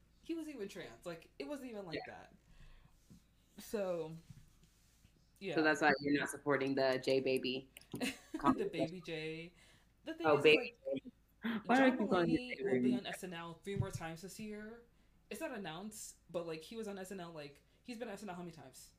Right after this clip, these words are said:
Speaker 1: Seven?
Speaker 2: I have no idea.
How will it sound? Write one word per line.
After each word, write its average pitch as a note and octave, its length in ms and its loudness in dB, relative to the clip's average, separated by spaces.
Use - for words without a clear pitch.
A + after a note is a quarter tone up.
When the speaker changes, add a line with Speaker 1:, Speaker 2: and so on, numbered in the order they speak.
Speaker 1:
Seven? E3 340 -6
Speaker 2:
I A#2+ 60 -6
have G#2 100 -6
no F#2 100 -6
idea. - 280 -10